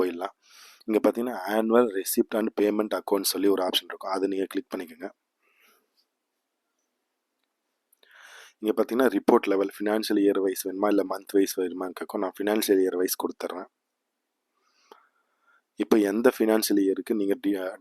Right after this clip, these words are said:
டீடெயில்ஸ் பார்க்க போறீங்கன்னு சொல்லி அதை செலக்ட் பண்ணிக்கோங்க. அதுக்கப்புறம் உங்களோட ஸ்டேட்டை செலக்ட் பண்ணிக்கோங்க.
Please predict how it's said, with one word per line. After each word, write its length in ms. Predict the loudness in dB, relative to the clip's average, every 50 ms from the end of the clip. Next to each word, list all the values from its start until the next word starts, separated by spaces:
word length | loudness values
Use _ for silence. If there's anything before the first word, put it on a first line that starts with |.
| 0
டீடெயில்ஸ் 280 | 0 2 2 0 0 2
பார்க்க 320 | 2 2 2 0 -2 -2
போறீங்கன்னு 160 | -4 -4 -4 -6
சொல்லி 240 | -4 -2 0 0
அதை 120 | 2 2 0 -2 -4
செலக்ட் 220 | -4 -6 -6 -6 -10
பண்ணிக்கோங்க. 380 | -10 -12 -14 -12 -12 -12 -12 -12 _ _ _ _ _ _ _ _ _ _ _ _ _ _ _ _ _ _ _ _ _ _ _ _ _ _ _ _ _ _ _ _ _ _ _ _ _ _ _ _ _ _ _ _ _ _ _ _ _ _ _ _ _ _ _ _ _ _ _ _ _ _ _ _ _ _ _ _ _ _ _
அதுக்கப்புறம் 440 | 0 0 2 2 2 2 2 0 2
உங்களோட 220 | 6 6 6 6
ஸ்டேட்டை 420 | 4 2 2 2 2 2 2 2 0 0 -2
செலக்ட் 200 | -4 -4 -6 -10
பண்ணிக்கோங்க. 420 | -12 -12 -14 -16 -16 -16 -14 -16